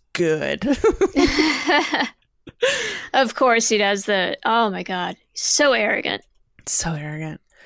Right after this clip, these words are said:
Speaker 2: Such a bastard.
Speaker 1: He looks so good. He's got that salt and pepper thing, and
Speaker 2: Of course. He's, he's dirty as hell, but he still is, looks like he's in c-, total command of his own power.
Speaker 1: Mm-hmm. Mm-hmm.
Speaker 2: Ugh. Ugh.
Speaker 1: He's covered in dirt and blood, and he,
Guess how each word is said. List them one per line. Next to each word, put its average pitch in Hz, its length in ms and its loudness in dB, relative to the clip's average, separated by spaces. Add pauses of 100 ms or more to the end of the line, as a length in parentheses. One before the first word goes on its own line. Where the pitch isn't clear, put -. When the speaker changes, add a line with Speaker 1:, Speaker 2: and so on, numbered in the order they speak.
(100)
Speaker 2:
Such - 260 -4
a - 40 -20
bastard. - 400 -4
Speaker 1:
He 247 120 2
looks 202 360 -2
so 190 260 0
good. 202 520 0
He's 196 220 -4
got 185 200 -4
that 151 420 -2
salt 185 340 -2
and 202 80 -4
pepper 208 320 -2
thing, 214 640 0
and 165 260 -2
Speaker 2:
Of 185 340 0
course. 208 500 2
He's, 240 280 2
he's 233 260 2
dirty 233 340 2
as 226 180 4
hell, 214 320 2
but 220 120 2
he 214 80 2
still 220 480 2
is, 202 440 0
looks 226 320 0
like 208 160 -2
he's 208 180 0
in 208 180 -2
c-, - 60 -16 (160)
total 208 320 -2
command 202 420 0
of 190 60 -2
his 196 140 -2
own 190 180 -4
power. 190 420 0
Speaker 1:
Mm-hmm. 196 920 -2
Mm-hmm. 190 60 -2
Speaker 2:
Ugh. 190 420 -2 (680)
Ugh. 190 100 -6
Speaker 1:
He's 185 120 -6
covered 185 240 0
in 156 180 0
dirt 170 280 0
and 156 120 -4
blood, 143 320 0
and 147 120 -4
he, 156 320 -4